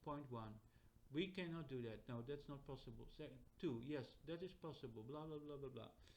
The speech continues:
That's not how chat G P T talks. It talks like a real person,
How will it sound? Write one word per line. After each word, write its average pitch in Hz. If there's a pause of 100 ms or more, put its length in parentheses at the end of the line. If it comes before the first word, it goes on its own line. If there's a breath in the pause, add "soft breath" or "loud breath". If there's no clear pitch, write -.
(840 loud breath)
That's 196
not 180
how 156 (140)
chat 165
G 170
P 156
T 123
talks. 190
It 120
talks 135
like 135
a 135
real 147
person, 175